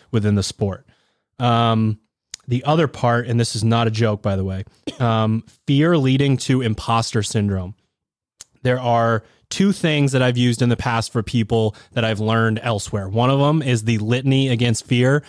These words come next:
from the book Dune. Um, read that to yourself regularly. Print it out, put it on a card. I've wanted a cool way to put it on a t-shirt,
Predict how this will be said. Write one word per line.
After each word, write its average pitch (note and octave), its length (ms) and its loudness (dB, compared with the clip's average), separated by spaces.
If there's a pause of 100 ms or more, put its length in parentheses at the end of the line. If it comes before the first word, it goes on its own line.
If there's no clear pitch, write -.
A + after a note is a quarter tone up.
(140)
from A#2 200 0
the A2 80 0
book G2+ 300 -4
Dune. C#3 400 2 (380)
Um, A2 560 0 (580)
read C3+ 220 0
that A2 220 -2
to A#2 100 -2
yourself - 480 -8 (260)
regularly. G#2+ 540 0
Print D3+ 260 0
it D#3 60 2
out, C3 260 0
put D3+ 140 0
it D3 80 4
on C#3 100 2
a B2 60 -2
card. A2+ 460 0
I've B2 140 -4
wanted F3 240 2
a B2+ 60 -2
cool C3 160 -2
way B2 140 4
to A#2 60 0
put A#2+ 180 0
it A2+ 60 2
on A2 120 2
a F#2+ 60 -4
t-shirt, A#2 500 0